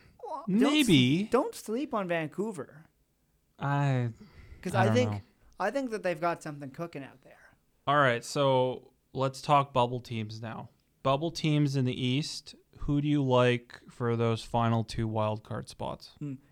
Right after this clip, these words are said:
Speaker 1: Can we be bold here?
Speaker 2: You can do whatever you
Speaker 1: All
Speaker 2: like.
Speaker 1: right. I like Buffalo. And <laughs> I know. I, I see your face. But if we're in the middle of the offseason, I can be bold.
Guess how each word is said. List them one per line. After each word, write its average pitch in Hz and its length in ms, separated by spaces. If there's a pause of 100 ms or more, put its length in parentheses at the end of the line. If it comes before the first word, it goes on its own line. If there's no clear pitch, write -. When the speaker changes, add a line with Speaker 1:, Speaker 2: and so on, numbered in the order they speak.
Speaker 1:
Can 160 140
we 156 120
be 156 200
bold 180 360
here? 277 260 (500)
Speaker 2:
You 113 320
can 110 160
do 113 160
whatever 113 300
you 135 120
Speaker 1:
All - 100
Speaker 2:
like. 190 180
Speaker 1:
right. 175 140 (420)
I 180 160
like 294 240
Buffalo. 175 460 (800)
And 180 300 (220)
<laughs> - 240
I 196 180
know. 220 340 (200)
I, 196 220
I 175 180
see 220 240
your 190 160
face. 147 460 (420)
But 226 380 (320)
if 196 140
we're 226 140
in 294 120
the 277 60
middle 254 260
of 233 100
the 240 80
offseason, 190 640 (120)
I 233 220
can 214 240
be 190 160
bold. 160 520